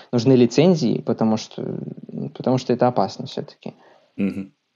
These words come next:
Speaker 1: И,
Speaker 2: Ну, очень
Speaker 1: ну,
Speaker 2: интересно.
Speaker 1: там надо, надо проходить технику безопасности и всё остальное. И я не хочу этим заниматься.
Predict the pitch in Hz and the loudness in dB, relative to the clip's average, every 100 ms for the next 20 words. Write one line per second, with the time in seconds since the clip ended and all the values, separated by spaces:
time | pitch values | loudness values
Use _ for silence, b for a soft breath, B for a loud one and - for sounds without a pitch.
0 | _ _ _ _ - 113 110 107 107 104 | _ _ _ _ -2 2 4 4 2 4
1 | 104 107 - 117 113 117 107 104 113 110 | 4 4 4 4 4 4 2 2 2 2
2 | - 98 131 135 127 139 139 120 120 123 | 0 0 4 4 2 0 2 2 0 -2
3 | - 120 117 120 139 180 196 202 202 185 | -2 0 0 2 2 4 4 6 4 2
4 | 170 156 - 151 143 143 139 135 131 117 | -4 -4 -4 0 2 2 2 2 2 2
5 | 110 - - - - - - 120 117 123 | 0 0 -2 -4 -4 -6 -2 -2 0 2
6 | 123 151 139 117 - - - 110 - 113 | 2 2 2 0 -2 -4 -2 -2 -2 -4
7 | 107 - - - - 104 127 123 170 - | -6 -6 -10 -14 -8 -4 -2 0 -2 -6